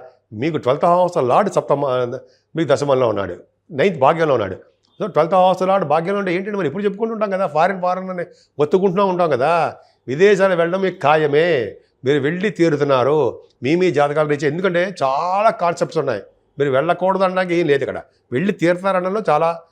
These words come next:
ఆ, గ్రహాల యొక్క ప్రభావం ఎక్కువ ఉంది. కాబట్టి చెప్పమని చెప్తాను అన్నీ కూడా. సరే, అవన్నీ వదిలేండి, టైమ్, టైమ్ అయిపోతుంది. కానీ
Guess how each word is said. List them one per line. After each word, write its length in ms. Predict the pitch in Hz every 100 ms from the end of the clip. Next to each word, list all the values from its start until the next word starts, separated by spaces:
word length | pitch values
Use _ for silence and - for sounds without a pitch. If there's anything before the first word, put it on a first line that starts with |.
| _ _ _ 135
ఆ, 60 |
గ్రహాల 360 | 135 147 147 170
యొక్క 160 | 160
ప్రభావం 320 | 135 127 151 139
ఎక్కువ 240 | 123 165
ఉంది. 100 | 135
కాబట్టి 200 | 156 165
చెప్పమని 260 | 151 170 151
చెప్తాను 200 | 120 120
అన్నీ 100 | 127
కూడా. 180 | 113 - - _ _ _ _ -
సరే, 140 | 175
అవన్నీ 220 | 120 156
వదిలేండి, 300 | 139 147 143
టైమ్, 280 | 135 151 135
టైమ్ 220 | 131 160
అయిపోతుంది. 300 | 156 156 147
కానీ 240 | 143 214